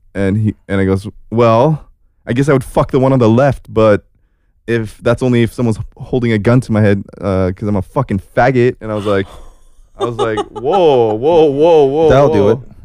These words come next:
Speaker 1: And
Speaker 3: Mm-hmm.
Speaker 1: then, and then, you know, he's like, um, he's, he came out to me, not, like, out, I mean, I
Speaker 2: Oh,
Speaker 1: think
Speaker 2: he was
Speaker 1: he
Speaker 2: already, yeah, but he just, like,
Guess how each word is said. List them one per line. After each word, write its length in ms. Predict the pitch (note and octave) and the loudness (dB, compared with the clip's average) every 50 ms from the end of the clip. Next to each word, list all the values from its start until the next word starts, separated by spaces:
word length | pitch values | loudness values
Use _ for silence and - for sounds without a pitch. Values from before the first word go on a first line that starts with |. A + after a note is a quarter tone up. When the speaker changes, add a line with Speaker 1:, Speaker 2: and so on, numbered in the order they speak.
| - _ _ - - | -20 _ _ -10 -6
Speaker 1:
And 180 | A#2+ C3 C#3 | -2 -2 2
Speaker 3:
Mm-hmm. 0 | |
Speaker 1:
then, 280 | C#3+ E3 F3+ F#3 F#3 F#3 - | 2 2 2 2 0 0 -2
and 200 | C#3+ C#3+ C3+ B2 | -2 -2 0 0
then, 320 | C#3 D3 D#3 D#3 D#3+ E3 - | 2 2 2 0 -2 -6 -8
you 160 | A#2 C3 C#3+ | -8 -8 -6
know, 140 | C3 B2+ B2+ | -4 -2 -4
he's 120 | B2+ A#2+ A2+ | -4 -4 -4
like, 220 | A2+ A2 - - | -6 -8 -8 -8
um, 160 | A2 A2 A2+ - | -10 -10 -10 -10
he's, 220 | - A#2 A#2 A2 A2+ | -8 -6 -4 -4 -4
he 160 | A2+ A2+ G#2+ | -6 -8 -8
came 220 | G2+ - B2+ A2+ A2+ | -6 -4 -4 -2 0
out 220 | B2+ B2+ - - | 0 -2 -2 -4
to 120 | - A#2+ A2 | -6 -6 -4
me, 380 | A#2 C3+ B2+ A2 G#2+ A#2 A2+ - _ _ _ _ _ _ | -2 -2 -2 -2 -2 -4 -6 -10 _ _ _ _ _ _
not, 260 | - A#2+ B2 - - D#2+ C#2+ - - | -2 -2 -2 -2 -4 -8 -18 -18 -6
like, 200 | - G#2+ G2+ F2 - _ _ _ _ _ _ _ _ - - _ | -4 -4 -4 -4 -8 _ _ _ _ _ _ _ _ -20 -18 _
out, 240 | F#2 G#2 A2 G#2+ - _ _ _ _ | -6 -6 -6 -6 -8 _ _ _ _
I 100 | G2+ A2 | -4 -2
mean, 200 | A#2 A2+ A2 G#2+ | 0 2 2 2
I 40 | |
Speaker 2:
Oh, 20 | A2 | 0
Speaker 1:
think 160 | - - B3+ | 0 0 0
Speaker 2:
he 60 | C#4+ D4 | 2 2
was 100 | C#4+ C#4+ | 2 2
Speaker 1:
he 20 | |
Speaker 2:
already, 240 | B3 A#3 A3 - A3 | 2 0 0 -4 -4
yeah, 200 | A#3 A3 F#3 F3+ | -2 -2 -2 -2
but 120 | E3+ F#3+ | -4 -8
he 140 | G3+ G3+ F#3 | -10 -12 -12
just, 160 | E3+ F3+ - | -14 -14 -12
like, 160 | F3+ E3+ - | -12 -14 -14